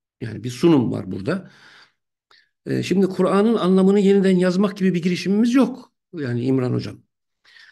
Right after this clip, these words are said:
Bunun yanında Kur'an'ın anlamı diyebileceğimiz ortada bir şey de yok. Eğer Kur'an'ın anlamından kastettiğin şey müktesebatta oluşan anlamlarsa, yani, e, ulemanın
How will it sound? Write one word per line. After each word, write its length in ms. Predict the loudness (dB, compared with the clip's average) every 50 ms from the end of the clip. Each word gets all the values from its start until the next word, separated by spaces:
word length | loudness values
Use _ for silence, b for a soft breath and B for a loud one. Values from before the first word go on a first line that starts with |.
| b b b _ -4
Bunun 200 | 0 2 4 4
yanında 680 | 4 4 4 4 4 4 4 2 0 -2 -4 -8 _ _ _ _ _ _ _ _ _ _ _ _ _ _ _ _ _ _ _
Kur'an'ın 640 | -8 -6 -6 -4 -2 -2 0 2 2 2 2 0 0
anlamı 420 | -2 0 0 2 2 4 4 4 6
diyebileceğimiz 680 | 6 6 6 6 4 4 2 2 2 2 2 2 2 0
ortada 320 | 0 -2 -2 -2 -4 -4
bir 60 | -2
şey 220 | 0 0 2 2 4
de 40 | 2
yok. 300 | 0 0 -4 -10 -16 _ _ B B B B B B B B B B -6
Eğer 300 | -2 -2 0 0 -2 -4
Kur'an'ın 420 | -4 -4 -2 0 0 0 0 0
anlamından 640 | -2 -2 -2 -2 0 0 2 2 2 2 0 0 -2
kastettiğin 640 | -2 -6 -6 -6 -6 -8 -6 -4 -2 -2 0 0
şey 360 | -2 -2 -2 -2 -2 -4 -8 _ b b b b b b b b b -2
müktesebatta 920 | 0 2 2 2 0 -2 0 0 0 -2 -2 -4 -8 -8 -8 -8 -6 -2
oluşan 400 | 0 0 0 0 0 0 0 0
anlamlarsa, 760 | 0 0 0 0 0 0 0 0 0 0 -2 -6 -8 -10 -14 -18 B B B B B B B B B B
yani, 500 | -4 -2 -2 0 0 -2 -2 -4 -8 -16 b b b b b b -6
e, 200 | -4 -4 -4 -2
ulemanın 800 | 0 0 2 2 2 0 0 0 2 2 2 0 -2 -4 -8 B